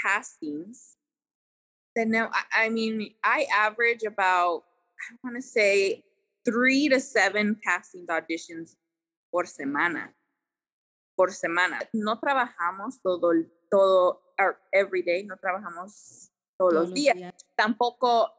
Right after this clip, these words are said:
Speaker 1: no necesitamos. Honestamente, tien-,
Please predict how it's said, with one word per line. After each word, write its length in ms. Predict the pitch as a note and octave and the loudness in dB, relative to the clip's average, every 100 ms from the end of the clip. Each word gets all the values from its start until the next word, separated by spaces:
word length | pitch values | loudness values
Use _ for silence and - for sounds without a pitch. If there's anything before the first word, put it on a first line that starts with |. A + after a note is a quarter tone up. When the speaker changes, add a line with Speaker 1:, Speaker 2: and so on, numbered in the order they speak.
| _ G#3+ | _ -2
Speaker 1:
no 180 | G#3+ | -2
necesitamos. 960 | G#3 G#3 A3 G#3 F3+ E3 C3+ - - _ - | -2 -4 -10 -12 -2 -2 -2 -14 -20 _ -4
Honestamente, 960 | G3+ G#3 - A#3+ G#3+ G3 G#3+ B3+ C#4 - | -2 -2 -2 -2 -2 -6 -6 -6 -8 -6
tien-, 300 | G#3 F#3+ | -8 -8